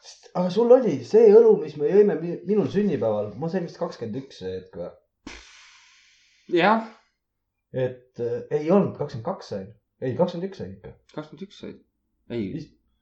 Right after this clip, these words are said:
Speaker 1: kurat, nüüd <laughs> vaata, vanadus ei hüüa tulles, ma enam ei tea, kui vana ma olen.
Speaker 2: Jaa, sa oled sitaks vana ka ju. Äh, igatahes see,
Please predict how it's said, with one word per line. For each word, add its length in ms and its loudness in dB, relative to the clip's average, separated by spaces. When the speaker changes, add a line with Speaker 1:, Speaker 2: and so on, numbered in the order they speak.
Speaker 1:
kurat, 280 4
nüüd 160 4
<laughs> 300 -8
vaata, 240 2
vanadus 460 0
ei 100 -2
hüüa 260 0
tulles, 360 -4
ma 180 0
enam 180 -2
ei 80 -4
tea, 160 2
kui 120 -6
vana 240 0
ma 120 -6
olen. 120 -2
Speaker 2:
Jaa, 200 2
sa 160 -4
oled 160 -6
sitaks 380 -10
vana 240 -6
ka 140 -4
ju. 140 -8
Äh, 680 -8
igatahes 580 -2
see, 380 -4